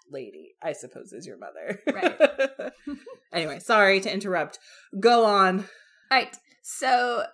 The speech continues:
Speaker 2: I like that you brought up about the other two rooms, but she pronounced them
Speaker 1: Mm-hmm.
Speaker 2: as decent. But of <laughs> course, she hates them. But she says they're
Speaker 1: Yeah.
Speaker 2: decent. And at that
Speaker 1: Mm-hmm.
Speaker 2: point, I wrote, "I die.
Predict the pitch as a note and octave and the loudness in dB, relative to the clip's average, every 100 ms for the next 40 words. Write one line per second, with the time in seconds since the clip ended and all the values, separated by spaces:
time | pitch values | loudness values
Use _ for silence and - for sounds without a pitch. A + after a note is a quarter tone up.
0 | _ _ _ _ _ _ C4+ C#4+ C#4+ D4 | _ _ _ _ _ _ 2 2 0 -4
1 | C#4+ - C#4+ C#4 C4 A3+ A#3+ C#4 D4+ D4 | -6 -8 -6 -4 -4 -4 -2 -2 -2 0
2 | B3 B3+ - A#3 G#3+ D4+ - D4 C#4+ C#4+ | -2 -2 -4 -4 -4 -6 -6 -8 -6 -6
3 | D4+ D#4+ F#4 - C#4+ E4 D#4+ - F#4+ G4+ | -6 -8 -12 -20 -10 -10 -2 -2 0 0
4 | G4+ G4+ A4 - A4 D4 D4+ B3 G#3 _ | 4 2 2 -6 -6 -4 -6 -6 -12 _
5 | - A#3+ A3 A3 G#3 - - C4 D#4+ - | -12 -8 -6 -6 -8 -8 -4 -2 -2 -4
6 | - - G4 F#4 - - - _ _ A3 | -8 -2 0 0 -4 -14 -20 _ _ -10
7 | F#3+ D#4 A#3+ A3+ A#3+ A3+ A3+ G#3 C#3 C#4 | -2 2 4 2 4 0 2 0 0 -4
8 | G3+ D#4 F4+ E4 F#4 F#4 - D4 A#3 - | -6 -4 -2 0 -2 -2 -2 -2 -4 -12
9 | A3+ A#3 A#3+ G#3+ F3 - - - - B3 | -10 -8 -4 -4 -4 -10 -20 -12 -8 -2
10 | D#4 D#4+ E4+ F#3 C4+ C4+ F#3 A#3+ G#3+ G#3 | -2 0 -2 -2 -2 -2 -4 -4 0 0
11 | G#3 - _ - - A#3 G3+ - E3+ - | 0 -4 _ -6 -4 -4 -2 0 0 -2
12 | - | -10